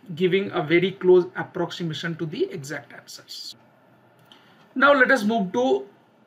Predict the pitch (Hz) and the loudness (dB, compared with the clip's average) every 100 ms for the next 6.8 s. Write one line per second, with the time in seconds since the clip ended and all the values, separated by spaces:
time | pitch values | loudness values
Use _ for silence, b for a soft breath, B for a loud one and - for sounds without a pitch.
0 | _ _ 185 233 277 - 180 180 147 147 | _ _ -2 0 0 -2 6 6 6 4
1 | 170 170 170 208 208 196 185 - - 226 | 6 6 4 2 2 2 2 0 -4 -6
2 | 143 - _ _ _ _ _ _ _ _ | -6 -8 _ _ _ _ _ _ _ _
3 | _ _ _ _ _ _ _ b b b | _ _ _ _ _ _ _ b b b
4 | b 269 233 269 392 403 - - - 254 | b 4 6 6 6 4 2 -10 -4 -2
5 | 254 180 214 254 254 208 226 - - - | -2 -2 -2 0 -2 0 -2 -4 -10 -14
6 | 240 254 - 165 151 - - - | -8 -6 -4 -4 -6 -14 -18 -20